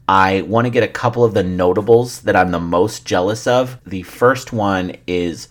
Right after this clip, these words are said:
Paul McCartney doing Live and Let Die. Really, any time Paul has done that would be fucking phenomenal, but this one particular example was in two thousand fourteen.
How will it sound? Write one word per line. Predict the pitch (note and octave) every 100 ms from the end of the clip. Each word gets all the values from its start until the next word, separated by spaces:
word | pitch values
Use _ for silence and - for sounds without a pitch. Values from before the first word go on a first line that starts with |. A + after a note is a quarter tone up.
| _
Paul | - A2+ G#2
McCartney | G2+ - G#2+ - F#2 F2+ E2+ -
doing | - F#2 F2+ E2+ D#2
Live | - G2 F#2+
and | F2+
Let | E2 - -
Die. | C#2+ G#1+ - _ -
Really, | C3+ G#3+ A3+ G3 - -
any | G2+ G#2 A2+
time | - G2+ F#2+ G2+ A2 -
Paul | - A2 G#2
has | G2 F2+
done | G2 F#2 G2+
that | G#2+ A2 -
would | - G2 F2+
be | F#2 E2+
fucking | - - F#2 D#2+
phenomenal, | - D#2 E2 F2+ G#2 A2+ B2 - - -
but | G2+ -
this | F2+ G#2+ -
one | F#2+ A2+ A2+
particular | - F2+ - - A#2+ - C3 C#3 C#3+ C#3+ _ -
example | - C3+ C#3+ C3+ D3 A#2+
was | G2 F#2+ - -
in | G2
two | F2+ A2
thousand | G2 F2 E2 E2+ D2+
fourteen. | D#2 - - C#2+ G1+